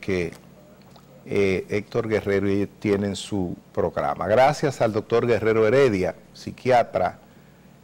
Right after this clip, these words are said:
y a Ricardo Nieve, comunicador,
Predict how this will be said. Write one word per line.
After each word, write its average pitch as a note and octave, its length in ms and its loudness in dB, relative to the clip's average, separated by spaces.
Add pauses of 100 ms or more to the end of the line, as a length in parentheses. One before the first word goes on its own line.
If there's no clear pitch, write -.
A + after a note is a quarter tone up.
(280)
y G#2+ 140 2
a G#2 80 4
Ricardo A2+ 600 2
Nieve, G#2+ 520 2 (400)
comunicador, G2+ 880 0